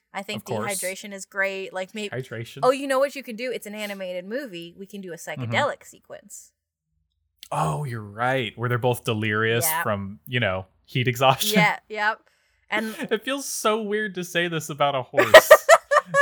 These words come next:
Speaker 2: Like, I know that's a real problem in, like, horse racing
Speaker 1: Yeah.
Speaker 2: and whatnot,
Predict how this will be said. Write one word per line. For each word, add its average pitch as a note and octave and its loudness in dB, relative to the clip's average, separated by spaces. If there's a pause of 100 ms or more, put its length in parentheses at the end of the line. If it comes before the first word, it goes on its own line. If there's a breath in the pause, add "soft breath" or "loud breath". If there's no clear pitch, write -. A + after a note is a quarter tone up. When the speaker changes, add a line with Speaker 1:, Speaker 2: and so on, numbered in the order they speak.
(2000 loud breath)
Speaker 2:
Like, G#3 4
I G#3+ 6
know G#3+ 4
that's A3+ 2
a G3 2
real E3 -2
problem D3 -2
in, C3+ -10
like, A2 -6
horse C3 -6
racing A2 -8
Speaker 1:
Yeah. G#3+ -2
Speaker 2:
and G#3 2
whatnot, G3+ 0